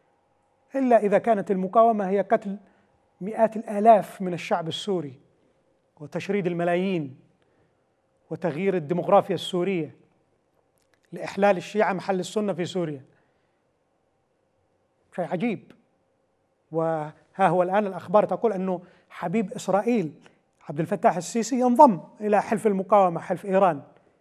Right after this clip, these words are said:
لحماية نظام الأسد. وها هي أمريكا نفسها تعمل جهدها لحماية نظام الأسد من السقوط. فهل يعني هذا أن السيسي عبد الفتاح وأمريكا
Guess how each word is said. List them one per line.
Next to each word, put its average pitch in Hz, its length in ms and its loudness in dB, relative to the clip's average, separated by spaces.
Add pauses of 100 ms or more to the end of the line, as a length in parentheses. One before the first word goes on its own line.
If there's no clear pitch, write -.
(120)
لحماية 196 440 0
نظام 185 240 2
الأسد. 180 380 -6 (1500)
وها 170 200 4
هي 208 240 4
أمريكا 220 300 2
نفسها 220 540 4 (400)
تعمل 226 420 4 (720)
جهدها 185 480 4
لحماية 208 480 4
نظام 208 260 4
الأسد 202 400 0
من 196 60 0
السقوط. - 580 -4 (840)
فهل 165 240 -6
يعني 175 280 0
هذا 180 360 2 (880)
أن 165 400 -2 (460)
السيسي 196 440 -6
عبد 151 180 -6
الفتاح 175 720 -2 (640)
وأمريكا 165 840 -4